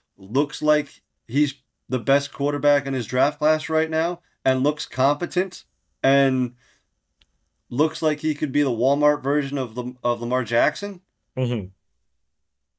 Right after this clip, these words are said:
Speaker 1: I really, really like Houston. I'm really, really high on Houston. So, I, and who knows? I might e-,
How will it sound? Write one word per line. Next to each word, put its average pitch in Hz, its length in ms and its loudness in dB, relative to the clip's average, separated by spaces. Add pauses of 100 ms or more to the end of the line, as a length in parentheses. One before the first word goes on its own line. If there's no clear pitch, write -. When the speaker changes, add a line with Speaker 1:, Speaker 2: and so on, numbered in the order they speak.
(400)
Speaker 1:
I 120 120 2
really, 139 280 -2
really 123 220 -2
like 110 200 -2
Houston. 101 380 -4
I'm 95 160 -2
really, 98 240 0
really 92 200 -2
high 85 200 2
on 73 100 -6
Houston. 71 340 -14
So, 98 420 0 (960)
I, 131 100 2
and 135 400 -2 (180)
who 135 140 2
knows? 160 340 2
I 127 120 4
might 139 220 4
e-, 143 160 -4